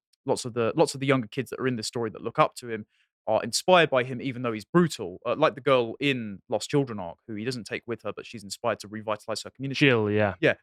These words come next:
Speaker 1: just by Guts clearing the field and allowing the children of spring to make civilization better. And I, I, I really like that, and I, I wish that he'd kept that in to, to cement that theory, um, more explicitly.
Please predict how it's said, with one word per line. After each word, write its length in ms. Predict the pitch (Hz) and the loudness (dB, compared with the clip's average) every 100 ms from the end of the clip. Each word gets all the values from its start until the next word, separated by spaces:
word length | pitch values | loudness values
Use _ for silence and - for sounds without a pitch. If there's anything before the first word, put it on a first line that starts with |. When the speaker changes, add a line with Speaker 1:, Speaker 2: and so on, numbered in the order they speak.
| - | -6
Speaker 1:
just 140 | 147 | 2
by 100 | 147 | 2
Guts 240 | 135 - - | 2 0 -4
clearing 520 | - 151 147 139 131 | 0 4 6 6 2
the 60 | |
field 440 | 120 135 120 104 - _ - | -6 -4 -2 -4 -8 _ -6
and 140 | 127 120 | -2 0
allowing 340 | 120 120 117 | 4 4 2
the 60 | 107 | -4
children 340 | - 123 117 | -6 -6 -6
of 100 | 98 | -4
spring 560 | - - 190 143 127 117 | 0 6 6 6 -2 -8
to 100 | 123 | -6
make 320 | 117 113 - _ _ _ | -4 -6 -8 _ _ _
civilization 800 | - 110 107 101 101 - 98 92 | -8 -2 -2 0 -4 -6 -10 -4
better. 240 | - - - _ _ - | -4 -4 -12 _ _ -4
And 100 | 120 | 0
I, 100 | 127 - | 2 6
I, 200 | 151 160 151 | 6 6 6
I 100 | 165 | 6
really 460 | 156 165 190 180 147 | 6 4 4 6 6
like 220 | 156 - | 4 2
that, 80 | - | 0
and 80 | |
I, 180 | 135 147 - | 2 4 4
I 120 | 147 | 2
wish 400 | 135 175 185 - | 4 4 4 0
that 100 | - | -4
he'd 200 | 151 - | -6 -4
kept 240 | 151 - | -4 -2
that 160 | 127 - | -2 0
in 320 | 143 85 82 - _ _ - | -2 -4 -8 -18 _ _ -2
to, 340 | 135 117 101 _ - | 2 2 0 _ -10
to 200 | - 117 - - | -4 -4 -4 -4
cement 440 | - 143 139 - | 0 2 2 0
that 180 | 117 - | -4 -4
theory, 480 | - 127 107 95 95 _ _ | -4 -2 -2 -6 -12 _ _
um, 160 | 107 101 | -8 -6
more 220 | 113 117 | -4 -4
explicitly. 520 | - - - - - | -4 -8 -10 -16 -18